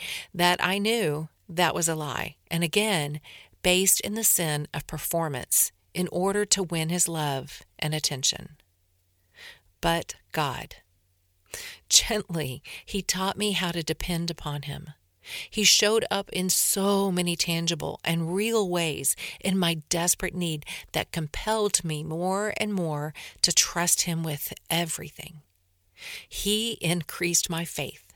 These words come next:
at every turn. So now things look different in my life. I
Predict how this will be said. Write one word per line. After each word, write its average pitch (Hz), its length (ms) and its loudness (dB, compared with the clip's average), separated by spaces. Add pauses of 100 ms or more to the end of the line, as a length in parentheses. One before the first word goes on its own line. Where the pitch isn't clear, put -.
(180)
at - 160 -4
every 170 260 -4
turn. - 420 -8 (1200)
So 226 640 6
now 214 500 4
things 220 400 0
look 208 260 0
different 190 440 4
in 160 100 -2
my 147 160 0
life. 143 460 -8 (520)
I 185 200 4